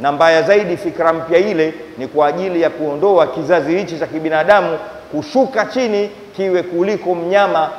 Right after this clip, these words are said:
hata yule funza awe na thamani kuliko mwanadamu, ambayo Mwenyezi Mungu Subhanahu wa Ta'ala anasema, "Walakal karramna bani adama", tumemtukuza mwanadamu. Ndugu zangu, turudi katika Qur'ani, turudi katika mafundisho ya Mtume Muhammadin sallallahu alaihi wasallam,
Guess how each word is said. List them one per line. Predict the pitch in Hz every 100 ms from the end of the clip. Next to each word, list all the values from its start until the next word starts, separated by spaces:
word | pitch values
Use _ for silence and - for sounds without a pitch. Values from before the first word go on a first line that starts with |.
| -
hata | 180 190
yule | 180 175
funza | 170 208 196 156
awe | 151
na | 151
thamani | 139 151 165 151 135 - - -
kuliko | 147 147
mwanadamu, | 147 143 139 156 156 143
ambayo | 143 139
Mwenyezi | 139 135 127 147
Mungu | 131 127
Subhanahu | 135 135 143 131 120
wa | 120
Ta'ala | 135 131 127
anasema, | 117 139 131 120
"Walakal | 120 120 120
karramna | - 117 131 123 117
bani | 113 117
adama", | 113 110 123 135 107 - - - -
tumemtukuza | 123 120 117 113 123 110
mwanadamu. | 104 101 98 95 - - - - -
Ndugu | 131 135
zangu, | 165 156 151
turudi | 151 165 160
katika | 160 143 151
Qur'ani, | 139 147 156 151 151 - - - -
turudi | 147 151 135
katika | 147 - 139
mafundisho | 127 139 143 143 139
ya |
Mtume | 131 143 131
Muhammadin | 127 156 151 143 139 131
sallallahu | 139 131 127 127
alaihi | 123
wasallam, | 143 139